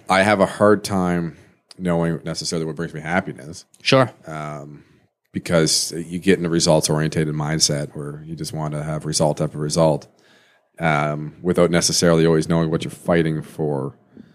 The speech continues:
Speaker 2: Yeah, but, and, and this is, and this is where I think that, I think we might disagree a little bit here, is that I don't necessarily need to work hard to achieve what I want to achieve to achieve other things.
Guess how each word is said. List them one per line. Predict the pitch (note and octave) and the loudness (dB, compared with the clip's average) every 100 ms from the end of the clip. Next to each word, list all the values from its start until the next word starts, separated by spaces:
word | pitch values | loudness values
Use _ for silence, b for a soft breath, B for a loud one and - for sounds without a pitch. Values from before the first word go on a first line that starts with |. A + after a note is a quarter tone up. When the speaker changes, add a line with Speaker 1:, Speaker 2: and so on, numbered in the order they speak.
| B B B B B A#3 - | B B B B B -20 0
Speaker 2:
Yeah, | A#3+ | 4
but, | A#3 F3 | 6 6
and, | F#3 E3+ | 4 6
and | E3+ | 4
this | A#3 - | 4 4
is, | D#3 C#3+ | 2 4
and | C#3+ | 4
this | F#3+ | 6
is | A#3 C3+ | 4 4
where | B2+ A#2+ | 6 6
I | A2+ | 6
think | - C3 B2+ A#2+ A#2+ | 4 2 2 -2 2
that, | A2+ A2 G#2 G#2 - _ _ _ _ _ _ _ _ _ - | 4 6 4 0 -10 _ _ _ _ _ _ _ _ _ -4
I | B2+ | 0
think | C3+ A#2+ | 2 2
we | B2+ | 2
might | A#2+ A2+ | 2 0
disagree | - A2+ A2 A#2 A#2+ | -2 -4 -6 -4 0
a | B2+ | 2
little | A2+ G#2+ | 0 -6
bit | G2 G#2 G2+ | -8 -8 -8
here, | A#2 G#2+ G#2+ | -8 -4 -2
is | G#2+ - | -4 -6
that | A2 A2 _ _ - | -8 -10 _ _ -4
I | C3 C#3 C#3 D3 D3 D3 C#3+ - _ _ _ _ _ _ _ _ - | 6 8 8 8 6 6 4 0 _ _ _ _ _ _ _ _ 0
don't | C#3 C3+ | 2 2
necessarily | C3 B2+ C3+ - B2+ B2 A#2+ A#2 | 0 0 2 2 2 2 0 -2
need | A#2+ A#2 B2 | -4 -4 -4
to | A2 | -2
work | A#2 A#2 - | -2 -2 0
hard | A#2 A2+ | 0 -2
to | |
achieve | A2+ - A#2+ A#2 A2+ A2 _ - | -2 0 0 0 -2 -8 _ 0
what | A#2+ | 4
I | A2+ | 4
want | A2+ | 2
to | A2+ | -2
achieve | A2 - A#2 A2+ | 0 0 0 0
to | - A2 | -4 -4
achieve | - A#2+ | -2 0
other | A2+ A2 | 0 -2
things. | G#2+ B2+ A2+ - - - | 0 0 0 -4 -14 -16